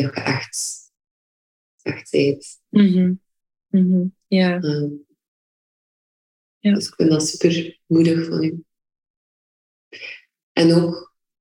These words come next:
Speaker 1: eerlijk eigenlijk. Ik denk dat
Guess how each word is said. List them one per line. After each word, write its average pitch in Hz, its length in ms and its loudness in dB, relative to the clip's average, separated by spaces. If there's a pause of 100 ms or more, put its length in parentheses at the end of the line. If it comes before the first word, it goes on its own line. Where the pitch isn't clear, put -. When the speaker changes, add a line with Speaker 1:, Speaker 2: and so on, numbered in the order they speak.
(280)
Speaker 1:
eerlijk 185 440 4
eigenlijk. 226 680 -2
Ik 151 180 -6
denk 151 380 -2 (640)
dat 147 920 0